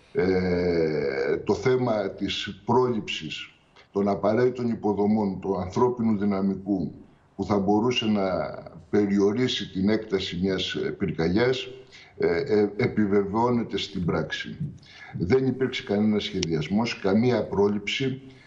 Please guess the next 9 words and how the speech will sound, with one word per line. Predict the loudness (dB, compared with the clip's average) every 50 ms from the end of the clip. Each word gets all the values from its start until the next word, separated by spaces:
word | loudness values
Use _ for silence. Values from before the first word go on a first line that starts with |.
| _ _
καμία | 0 2 2 4 4 4 4 2 2
απαραίτητη | 0 0 -2 -2 2 2 2 0 0 -4 -10
υποδομή | -10 -6 -6 -4 -2 0 0 0 0 0
μέσα | 0 0 0 -2 -4 -6 -10
στα | -8 -4 -2 -2
δάση | 0 0 0 0 0 -2 -4 -6
για | -4 -2 0 0
να | 0 0
καθαριστούν, | 0 -2 -6 -6 -4 -4 -4 -4 -4 -4 -4 -2 0 2 2 2 0 -2